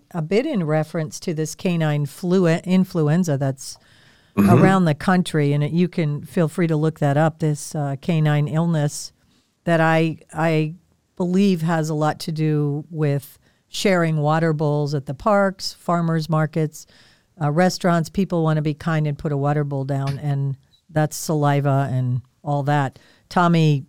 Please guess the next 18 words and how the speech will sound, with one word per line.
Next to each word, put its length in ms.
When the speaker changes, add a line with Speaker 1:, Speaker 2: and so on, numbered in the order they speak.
Speaker 1:
went 220
on 200
to 80
talk 240
about 240
best 200
practices 600
in 140
that, 320
and 320
we'll 260
always 320
touch 300
on 140
that 200
a 60
bit. 260
Um, 480